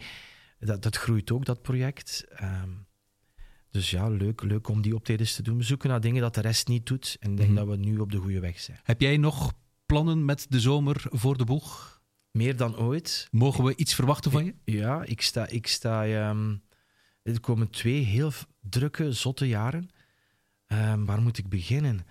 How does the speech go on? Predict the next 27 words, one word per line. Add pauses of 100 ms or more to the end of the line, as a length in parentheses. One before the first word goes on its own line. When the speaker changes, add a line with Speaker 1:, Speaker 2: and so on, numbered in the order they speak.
Speaker 3:
Mhm. (260)
Speaker 2:
En
Speaker 1:
Eh,
ik
Speaker 2:
onder
welke
vlag
is
dat
dan?
Want
van
jou
hebben
we (140)
Speaker 1:
Eh,
Speaker 2:
natuurlijk
Speaker 1:
de,
de,
er
wordt
een,
een
he-, (100)
een
hele
bus